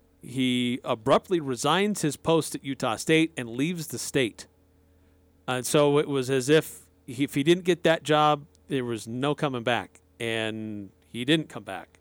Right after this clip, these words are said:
Uh, sa-, goes to, uh, issues a statement saying that he's moving to Arkansas. Uh, his, uh, his wife's mother, I guess, has an ailing health, and wanted to be closer to, to family. Um,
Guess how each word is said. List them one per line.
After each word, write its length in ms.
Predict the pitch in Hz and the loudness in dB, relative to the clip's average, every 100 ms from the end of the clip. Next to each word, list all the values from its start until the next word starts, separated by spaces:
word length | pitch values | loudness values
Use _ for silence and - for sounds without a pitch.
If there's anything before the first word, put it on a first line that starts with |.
| _ _ _ _ | _ _ _ _
Uh, 360 | - 113 110 101 | -4 -2 0 -2
sa-, 320 | - 143 147 | -4 -4 -4
goes 340 | - 131 135 | -2 0 0
to, 640 | - - 123 120 120 117 123 | -2 -6 -4 -2 -2 -4 -6
uh, 60 | 135 | -8
issues 240 | - 139 | -6 -6
a 80 | 117 | -4
statement 460 | - 165 156 151 | -2 -2 -4 -8
saying 240 | - 135 127 | -4 -4 -4
that 100 | 113 | -6
he's 120 | 107 | -6
moving 240 | 143 139 117 | -6 -4 -6
to 320 | 107 - - - | -8 -10 -18 -6
Arkansas. 760 | 120 143 151 143 151 143 139 139 - - _ _ - | -4 -2 -4 -2 2 4 4 0 -10 -20 _ _ -8
Uh, 220 | 98 101 | -4 -4
his, 420 | 104 110 107 120 | -6 -6 -6 -4
uh, 300 | 107 101 98 92 _ - | -4 -4 -6 -10 _ -12
his 180 | 98 | -10
wife's 540 | 98 123 135 - - - _ | -4 -2 -2 -4 -8 -10 _
mother, 680 | 127 123 135 143 139 139 147 135 | -8 -4 0 2 2 0 -4 -8
I 60 | |
guess, 260 | 123 135 - | -4 -4 -4
has 280 | 123 - 123 | -4 -4 -6
an 180 | 110 - | -8 -6
ailing 360 | 120 131 127 | -4 -2 -4
health, 440 | 117 151 156 - - _ _ _ _ | 0 2 2 -4 -20 _ _ _ _
and 160 | 107 107 | -8 -4
wanted 180 | 127 123 | -2 -2
to 60 | |
be 160 | 110 120 | -2 -4
closer 480 | - 131 123 131 123 | -2 -2 -2 -2 -4
to, 380 | - 131 117 110 | -4 -2 -2 -2
to 140 | - | -6
family. 680 | - 160 160 160 151 151 - _ _ _ _ - | -2 2 2 2 2 2 -2 _ _ _ _ -8
Um, 460 | 110 110 107 104 | -4 -2 -2 -4